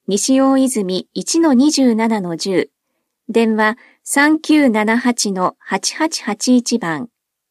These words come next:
北大泉児童館ピヨピヨ。大泉町四の十五の十五。電話三九二一の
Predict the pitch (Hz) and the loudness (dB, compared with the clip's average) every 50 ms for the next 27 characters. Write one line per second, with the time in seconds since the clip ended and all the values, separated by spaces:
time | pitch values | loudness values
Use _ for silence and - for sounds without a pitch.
0 | _ _ _ _ _ _ _ _ _ _ _ _ _ _ _ _ - - - 302 | _ _ _ _ _ _ _ _ _ _ _ _ _ _ _ _ -18 -2 0 2
1 | 294 285 294 294 294 294 285 294 277 - 226 202 190 175 165 180 185 240 240 233 | 2 4 2 2 2 2 0 0 0 0 -2 -2 -2 -4 -4 -2 0 2 2 2
2 | 220 226 - 190 165 160 160 - - - 180 185 196 196 - 214 175 175 170 - | 0 -2 -4 -4 -4 -4 -4 -6 -8 -6 -4 -4 -4 -6 -8 -8 -4 -4 -4 -4
3 | - _ _ _ _ _ _ _ _ _ _ _ _ _ _ _ _ - 240 269 | -6 _ _ _ _ _ _ _ _ _ _ _ _ _ _ _ _ 2 2 4
4 | 277 285 285 269 - 294 285 285 254 220 226 - - 175 180 - _ _ _ _ | 4 2 0 0 0 2 2 4 2 2 0 -2 -2 -2 -2 -4 _ _ _ _
5 | _ - 226 302 339 339 311 254 226 196 - 240 262 262 233 - 196 180 175 170 | _ 0 2 2 4 4 4 4 2 2 2 2 2 2 2 0 -2 -4 -4 -6
6 | 151 - 220 220 202 170 151 170 156 - - _ _ _ _ _ _ _ _ - | -4 -2 -2 0 -2 -2 -2 -4 -4 -4 -6 _ _ _ _ _ _ _ _ -2
7 | 226 220 226 220 214 208 208 208 214 - - - _ - - - 277 285 294 294 | 0 2 2 2 2 0 0 0 -2 -6 -20 -20 _ -8 0 0 2 2 2 0
8 | - - 302 294 285 247 202 220 226 226 226 220 226 226 - - 190 175 165 165 | 2 2 2 4 4 2 2 2 2 2 2 2 0 -2 -2 -6 -6 -2 -2 -2
9 | 156 - | -2 -2